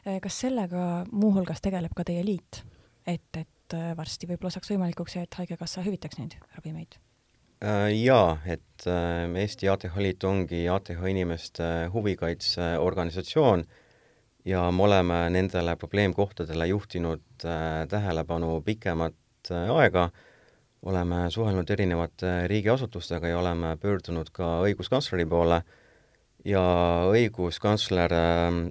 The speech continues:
Speaker 2: võttis selle teema ette ja tegi ülimalt, äh, põhjaliku, äh,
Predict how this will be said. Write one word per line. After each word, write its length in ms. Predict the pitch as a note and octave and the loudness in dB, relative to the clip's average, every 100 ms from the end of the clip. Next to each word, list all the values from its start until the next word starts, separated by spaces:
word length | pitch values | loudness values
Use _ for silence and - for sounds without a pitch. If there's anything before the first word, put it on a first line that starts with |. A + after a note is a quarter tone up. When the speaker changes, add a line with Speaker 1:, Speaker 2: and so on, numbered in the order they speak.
| - G#2 | -4 0
Speaker 2:
võttis 380 | A2+ A2+ - F#2 | 0 0 -4 -2
selle 480 | F2 F2 F2 E2+ E2+ | 0 0 2 0 0
teema 320 | G#2+ A#2 G2 A2+ | 2 2 4 2
ette 460 | C3 - E2 E2 - - | 0 -4 -2 -2 -4 -6
ja 380 | F2 E2 E2 D#2+ | -4 -2 -2 -2
tegi 480 | F#2 - E2+ D#2+ D#2 | -4 -2 -4 -4 -4
ülimalt, 880 | - E3+ C3+ F2+ D#2+ E2 - _ - | -4 0 0 0 0 -2 -6 _ -8
äh, 240 | E2+ E2 E2 | -6 -4 -4
põhjaliku, 800 | F#2 B2 G2 E2 D#2+ - E2+ E2 D#2+ _ _ _ _ _ _ _ - | -4 -4 -2 -2 -4 -4 -4 -2 -4 _ _ _ _ _ _ _ -10
äh, 560 | F2 E2+ E2 E2 E2+ | -4 -2 -2 -2 -4